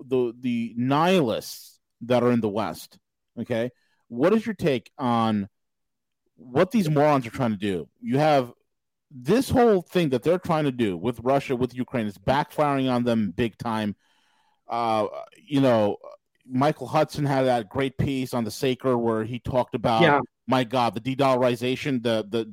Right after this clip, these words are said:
Speaker 1: the, the end of Bretton Woods as we know it is happening faster than I even thought was possible. And what do you think the West is gonna do?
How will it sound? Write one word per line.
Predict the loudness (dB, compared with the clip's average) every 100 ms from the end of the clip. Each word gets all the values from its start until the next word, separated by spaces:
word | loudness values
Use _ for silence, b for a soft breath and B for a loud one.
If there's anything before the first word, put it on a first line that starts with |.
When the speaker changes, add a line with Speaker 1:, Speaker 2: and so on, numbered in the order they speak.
| -10
Speaker 1:
the, | -10 -8
the | -8 -2
end | 0 0
of | -2
Bretton | 0 0 0 0 2
Woods | 0 0
as | -4
we | 0
know | 2 2
it | 2
is | -4 -12 -20 _
happening | -4 -2 -2 -6
faster | -4 -4 -4 -4
than | -2
I | 0 0
even | -2
thought | -2 0
was | -2
possible. | -2 -2 -2 -2 -2 -2 -4 _ _ _ _ _ _ _ _
And | 2 4 2 -4
what | -10 0 2
do | 2
you | 0
think | 0 -2 -2 -4
the | -2
West | 2 2 2 -2
is | -4
gonna | 0 0
do? | 0 -2